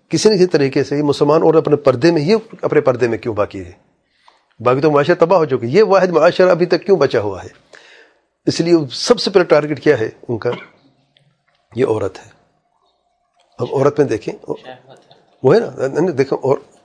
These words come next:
ایک اور وجہ بھی ہے، عورتوں میں دیکھیں حکمت کم ہے، جذبات زیادہ ہیں، جذبات سے کھیلتے ہیں عورت کے۔ تمہیں کسی نے کہا کہ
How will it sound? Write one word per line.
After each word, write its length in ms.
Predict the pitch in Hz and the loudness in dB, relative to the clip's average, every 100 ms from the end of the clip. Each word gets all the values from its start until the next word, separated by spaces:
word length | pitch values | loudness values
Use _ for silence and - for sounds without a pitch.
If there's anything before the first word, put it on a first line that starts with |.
| _ | _
ایک 160 | 139 143 | -4 -2
اور 300 | 143 170 208 | 2 4 4
وجہ 220 | 214 151 | 4 0
بھی 140 | 120 | 0
ہے، 80 | 104 87 - | -4 -8 -12
عورتوں 420 | - 151 139 180 | -6 -4 -2 0
میں 80 | 156 | -2
دیکھیں 300 | 117 110 113 - _ - - _ _ _ | -4 -6 -10 -12 _ -20 -20 _ _ _
حکمت 400 | - 185 180 196 | -6 -4 -2 -2
کم 260 | - 190 170 | -2 -2 0
ہے، 140 | 139 147 - _ _ - | 0 -2 -10 _ _ -4
جذبات 440 | 120 143 131 147 | 0 2 2 0
زیادہ 280 | 120 107 107 98 | 0 -4 -2 -6
ہیں، 80 | - _ _ _ _ _ _ _ _ _ _ _ | -10 _ _ _ _ _ _ _ _ _ _ _
جذبات 360 | 139 139 143 147 | -2 2 2 2
سے 120 | 165 | -4
کھیلتے 340 | - 127 104 | -2 -4 -4
ہیں 100 | 131 - _ _ _ _ _ _ _ - | -8 -10 _ _ _ _ _ _ _ -2
عورت 240 | 127 123 | -2 -2
کے۔ 100 | - - _ _ _ _ _ | -6 -16 _ _ _ _ _
تمہیں 160 | 160 170 | -2 -2
کسی 200 | 185 151 | -2 -2
نے 80 | 151 | -2
کہا 160 | 147 | -2
کہ 260 | 131 123 113 | -2 -2 -4